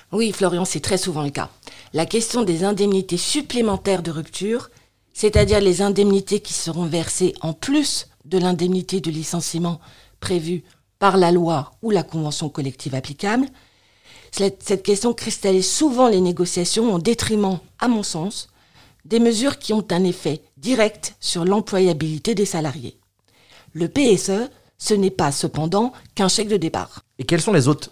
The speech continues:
Speaker 2: mesures que doivent contenir les P S E ?
Speaker 1: En pratique, les P S E contiennent, pour le volet amont, un plan de départ volontaire et un plan de reclassement interne. Le plan de départ volontaire n'est pas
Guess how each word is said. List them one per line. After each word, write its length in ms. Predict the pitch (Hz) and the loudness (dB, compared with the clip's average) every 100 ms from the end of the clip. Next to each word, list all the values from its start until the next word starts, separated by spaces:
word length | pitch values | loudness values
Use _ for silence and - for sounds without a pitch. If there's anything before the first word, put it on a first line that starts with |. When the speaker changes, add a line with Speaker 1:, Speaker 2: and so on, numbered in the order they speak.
| - | 0
Speaker 2:
mesures 500 | 131 147 139 196 - | 4 4 4 2 2
que 100 | 120 | 2
doivent 220 | 117 - | 2 2
contenir 340 | 127 - 135 | -2 0 0
les 100 | 110 | 0
P 100 | 101 | 0
S 220 | 101 - 90 | -4 -4 -8
E ? 60 | - _ _ - - _ _ | -12 _ _ -20 -20 _ _
Speaker 1:
En 100 | 220 | -6
pratique, 580 | 226 339 349 302 - - - | -2 -2 -4 -8 -10 -18 -8
les 140 | 175 | -6
P 220 | 214 254 240 | -4 -2 -2
S 160 | - | -2
E 60 | 285 | -6
contiennent, 640 | 233 233 - 208 185 156 - | -4 -6 -4 -4 -2 -4 -10
pour 160 | - 180 | -10 -4
le 80 | 175 | -4
volet 400 | 165 208 220 - | -2 0 0 -2
amont, 400 | 185 202 190 202 - _ _ - | 0 0 0 -4 -10 _ _ -6
un 120 | 190 | -6
plan 300 | - 269 294 | -2 2 2
de 80 | 233 | 2
départ 360 | 208 220 202 | -2 -2 -4
volontaire 600 | 180 175 165 - 202 208 - - - - | -2 -4 -4 -4 -2 -4 -8 -20 -20 -4
et 100 | 165 | -2
un 100 | 160 | -2
plan 220 | - 233 | 0 0
de 100 | 190 | 0
reclassement 460 | 151 - 165 - 208 | -2 -6 -4 -2 -2
interne. 340 | 143 - 87 - _ - - - _ _ _ _ _ | -2 -8 -12 -16 _ -20 -20 -20 _ _ _ _ _
Le 100 | 175 | -4
plan 240 | 185 277 294 | 2 4 4
de 80 | |
départ 340 | 247 202 208 175 | 4 4 2 -2
volontaire 580 | 175 165 156 185 240 - - - - 180 | -2 -2 -4 -4 -4 -8 -20 -20 -12 -4
n'est 120 | 185 | 0
pas 180 | 190 | 0